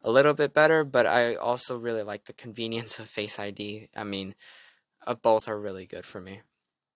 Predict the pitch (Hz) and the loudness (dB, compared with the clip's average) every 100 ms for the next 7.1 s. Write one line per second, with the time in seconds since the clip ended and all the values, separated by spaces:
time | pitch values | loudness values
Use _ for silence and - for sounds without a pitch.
0 | _ _ _ - - 117 117 113 113 - | _ _ _ -20 -12 -2 0 0 -4 -12
1 | _ _ _ - 156 110 92 135 _ 175 | _ _ _ -4 -2 -2 -4 -10 _ -4
2 | 165 139 123 120 - _ _ 147 151 131 | -2 0 0 -2 -6 _ _ -4 0 0
3 | 147 143 139 139 127 127 - - _ _ | 0 -2 -4 0 0 -2 -16 -20 _ _
4 | - 139 156 160 160 160 151 _ _ _ | 4 4 6 4 2 -2 -8 _ _ _
5 | _ - - 143 135 135 135 135 - - | _ -6 0 4 6 6 4 -2 -10 -16
6 | _ _ _ _ _ _ _ 127 135 127 | _ _ _ _ _ _ _ -6 -4 -4
7 | 120 | -8